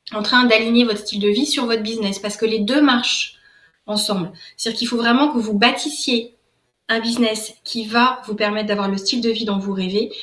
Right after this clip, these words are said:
Il faut aussi que vous dépensiez en fonction de l'instant T. N'anticipez pas trop.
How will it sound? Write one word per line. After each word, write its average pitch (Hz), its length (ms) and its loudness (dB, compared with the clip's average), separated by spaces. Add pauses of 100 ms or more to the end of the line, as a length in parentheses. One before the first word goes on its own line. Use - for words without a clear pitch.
(160)
Il 226 120 -4
faut 247 180 2
aussi 254 340 0
que 240 60 -2
vous 233 80 2
dépensiez 220 680 -2
en 226 80 -6
fonction 240 580 -4 (400)
de 233 240 2 (180)
l'instant 254 480 2
T. 220 260 -4 (240)
N'anticipez 277 760 0
pas 262 140 0
trop. 240 380 -2